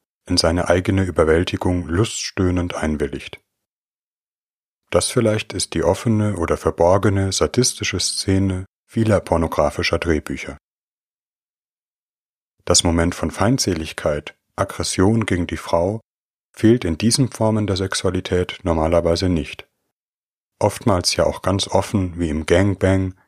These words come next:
oder anderen Praktiken bis aufs Blut. Auffällig ist, dass es sich hier um einen sehr männlich dominierten Zugriff auf die Sexualität handelt.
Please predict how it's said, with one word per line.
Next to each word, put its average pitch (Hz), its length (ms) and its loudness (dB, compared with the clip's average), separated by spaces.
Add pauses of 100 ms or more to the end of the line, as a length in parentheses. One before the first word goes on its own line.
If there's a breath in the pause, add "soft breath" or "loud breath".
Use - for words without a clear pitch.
(160)
oder 80 260 0
anderen 92 380 2
Praktiken - 680 -4 (320)
bis - 200 2
aufs - 200 -2
Blut. 76 420 -2 (2500)
Auffällig 120 540 0
ist, - 360 -2 (480)
dass 95 200 0
es 95 120 0
sich - 160 -4
hier 113 340 2
um 92 140 -2
einen 87 240 0
sehr 95 240 2
männlich 92 460 2
dominierten 82 540 -2
Zugriff - 460 -2
auf 87 140 0
die 92 100 -4
Sexualität 85 800 -2
handelt. 73 420 -6